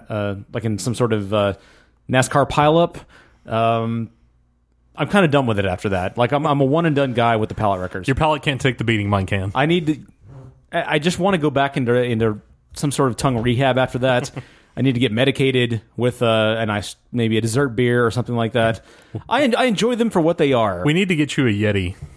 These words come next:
Speaker 2: from,
Speaker 1: I,
Speaker 2: from Great Divide. That's
Speaker 1: I,
Speaker 2: what y-
Speaker 1: I enjoy experimenting.
Speaker 2: Yes.
Speaker 1: In more ways than just beer. But I enjoy it in, in beer, too. I enjoy ex-, the experiments of
Speaker 2: Especially at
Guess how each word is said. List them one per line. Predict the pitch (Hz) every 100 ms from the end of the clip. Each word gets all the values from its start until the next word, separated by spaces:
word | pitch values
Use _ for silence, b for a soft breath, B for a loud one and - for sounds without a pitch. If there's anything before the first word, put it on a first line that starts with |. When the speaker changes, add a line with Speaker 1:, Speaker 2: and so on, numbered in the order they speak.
| -
Speaker 2:
from, | - 151
Speaker 1:
I, | -
Speaker 2:
from | - 113
Great | 113
Divide. | 101 101 104 98 104
That's | 180 202
Speaker 1:
I, |
Speaker 2:
what | 208
y- | 123
Speaker 1:
I | 170 202
enjoy | 208 202 233 226
experimenting. | - - 190 165 117 95 90 - -
Speaker 2:
Yes. | 113 95 - -
Speaker 1:
In | 151 156
more | 165 180
ways | 175 156
than | 135
just | 123 127
beer. | 139 113 87 b b b -
But | 156
I | 170
enjoy | 180 - 202
it | 180
in, | 180
in | 165 135
beer, | 175 139
too. | - 180 107
I | 107 131
enjoy | 135 123 147 147
ex-, | 110 -
the | - 123 - 123
experiments | 117 - 139
of | 135
Speaker 2:
Especially |
at | 139